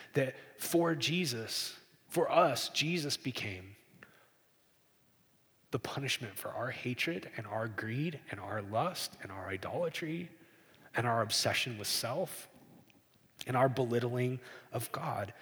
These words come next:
that Jesus was first humiliated and judged before he brought judgment.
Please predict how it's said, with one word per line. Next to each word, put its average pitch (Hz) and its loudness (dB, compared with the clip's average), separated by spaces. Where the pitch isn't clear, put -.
that 123 2
Jesus 165 2
was 131 0
first - -2
humiliated 131 2
and 107 -4
judged 101 2
before 101 -6
he 95 -2
brought 87 -8
judgment. 95 -10